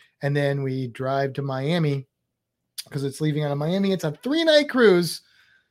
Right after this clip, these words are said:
So that's both exciting and depressing at the same time.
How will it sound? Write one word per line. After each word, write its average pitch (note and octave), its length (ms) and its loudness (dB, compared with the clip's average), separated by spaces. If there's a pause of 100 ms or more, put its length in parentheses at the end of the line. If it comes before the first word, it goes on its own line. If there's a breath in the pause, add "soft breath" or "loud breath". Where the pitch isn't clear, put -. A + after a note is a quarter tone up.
(180)
So - 120 -4
that's B3 280 2
both A#3 240 6
exciting G3+ 500 4
and F3+ 120 2
depressing D#3 460 0
at C#3+ 100 -4
the - 60 -16
same D3+ 280 0
time. C3+ 340 -2